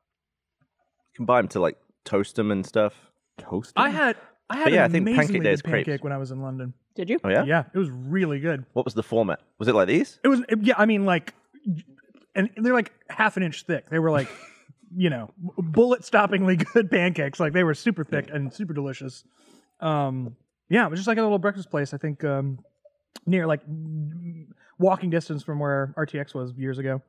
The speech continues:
Speaker 4: Mm.
Speaker 3: Or, or I guess it wouldn't be. Well, it would R T X London.
Speaker 2: Yeah.
Speaker 3: Um, yeah, it was fantastic. One of the best.
Speaker 4: Oh,
Speaker 3: So
Speaker 4: so
Speaker 3: they've
Speaker 4: some of
Speaker 3: got
Speaker 4: us
Speaker 3: 'em.
Speaker 4: food.
Speaker 3: They're there.
Speaker 4: <laughs> They're
Speaker 1: Yeah.
Speaker 4: hiding.
Speaker 3: They're hiding.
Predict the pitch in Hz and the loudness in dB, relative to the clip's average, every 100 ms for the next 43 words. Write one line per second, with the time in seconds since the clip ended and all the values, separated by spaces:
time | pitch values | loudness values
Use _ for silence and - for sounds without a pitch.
0 | - 185 170 170 156 147 147 143 147 170 | -8 -6 -6 -2 -2 0 -2 -2 -8 -6
1 | 151 147 139 135 131 120 220 233 170 147 | -6 -6 -8 -8 -8 -6 -2 -2 0 -2
2 | - 135 160 135 - _ _ - 98 - | -4 -8 -6 -8 -10 _ _ -6 -6 -4
3 | 160 147 139 127 117 - _ _ _ - | -6 -4 -6 -8 -12 -14 _ _ _ -2
4 | 170 202 160 160 - _ - 139 135 160 | 0 0 -2 -8 -10 _ -10 -10 -8 -10
5 | - - 156 147 156 156 - - _ _ | -10 -8 -4 -4 -4 -6 -10 -20 _ _
6 | _ _ _ _ _ _ _ - 135 - | _ _ _ _ _ _ _ -14 -14 -16
7 | _ - 151 135 202 196 208 175 139 120 | _ -4 -2 2 4 6 4 4 0 2
8 | 170 180 175 156 139 _ _ - - 262 | 2 4 4 2 -2 _ _ -2 2 2
9 | - 202 - 220 214 170 156 - - 160 | 4 4 4 4 0 0 -4 -10 -4 0
10 | 175 190 151 | 4 2 2